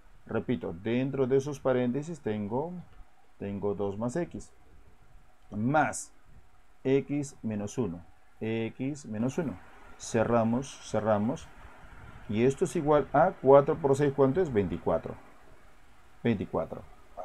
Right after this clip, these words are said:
El siguiente paso, el siguiente paso es usa-, usar propiedad distributiva, pues. Dos con dos, dos con x. Dos con dos,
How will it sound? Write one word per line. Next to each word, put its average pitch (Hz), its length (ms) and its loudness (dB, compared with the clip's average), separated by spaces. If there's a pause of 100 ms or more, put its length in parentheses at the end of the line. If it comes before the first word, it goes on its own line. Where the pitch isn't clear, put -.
(520)
El 123 160 6
siguiente 208 340 6
paso, 214 400 8
el 113 100 2
siguiente 160 340 2
paso 165 300 4
es 139 120 -6
usa-, 127 300 6
usar 127 360 4
propiedad 113 300 2
distributiva, 110 580 2
pues. - 220 -8 (460)
Dos 139 420 4
con 120 260 2
dos, 139 460 0
dos 120 220 -2
con 98 240 -6
x. - 360 -12 (800)
Dos 139 300 0
con 131 240 0
dos, 147 240 0